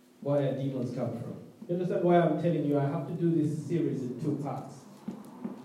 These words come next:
Otherwise, we'll be talking about demons for the whole year, and that's not healthy at all. <laughs> All right. So Luke chapter ten, seventeen to twenty-one.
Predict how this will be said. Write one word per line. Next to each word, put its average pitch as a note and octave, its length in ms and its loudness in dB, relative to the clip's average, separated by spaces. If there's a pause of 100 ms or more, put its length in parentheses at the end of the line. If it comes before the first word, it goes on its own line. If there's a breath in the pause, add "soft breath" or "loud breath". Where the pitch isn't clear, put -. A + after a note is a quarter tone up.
(120)
Otherwise, D#3 420 2
we'll D3+ 140 4
be D3 120 0
talking D#3+ 220 2
about C#3+ 300 2
demons C3+ 380 -2
for - 120 -6
the B2+ 120 -2
whole B2+ 220 2
year, A#2 280 -2 (120)
and B2 200 -6
that's C3 260 -4
not C3 220 -6
healthy A#2+ 440 -2
at A2 240 -6
all. - 280 -4 (2000 loud breath)
<laughs> - 0 -
All G#3 180 8
right. - 240 4 (200)
So A#3+ 220 8
Luke G4+ 360 8
chapter E4 360 4
ten, C#4 360 6
seventeen B3+ 420 4
to B3 160 2
twenty-one. A#3 760 6